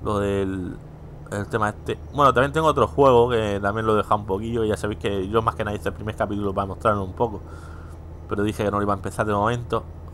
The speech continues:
Pues que es el Bomb by Flame, el juego de rol este de la PlayStation cuatro. Bueno, está en todas las plataformas.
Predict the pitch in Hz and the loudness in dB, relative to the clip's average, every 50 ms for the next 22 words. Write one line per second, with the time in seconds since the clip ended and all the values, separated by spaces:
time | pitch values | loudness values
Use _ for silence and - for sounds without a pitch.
0 | - - 87 95 101 - 110 107 104 - 113 107 104 101 98 98 98 98 95 101 | -10 -6 -6 -6 -4 -4 -4 -4 -4 -2 -2 -2 -2 -2 -2 -4 -4 -6 -6 -6
1 | 110 110 110 107 104 98 90 - 127 120 113 117 - - - - - - - - | -6 -6 -2 0 0 -2 0 -2 -4 -4 -4 -6 -12 -14 -16 -16 -16 -16 -16 -16
2 | - - - - - - - - - - - - - - 110 104 98 104 98 98 | -16 -16 -16 -16 -16 -16 -16 -16 -16 -16 -16 -10 -2 2 4 4 4 4 2 2
3 | 92 - - 104 92 92 92 90 101 98 - - 90 - 110 101 104 87 - 127 | 0 -2 -4 -2 -2 0 0 -2 -2 -4 -6 -8 -10 -8 -8 -8 -6 0 2 2
4 | 120 110 101 107 101 87 - - 107 95 - 107 92 85 - 95 - - - - | 2 2 0 -2 -4 -2 -2 -2 -2 2 2 0 0 0 -2 -6 -6 -4 -2 -2
5 | 127 120 110 - | -2 -2 -4 -8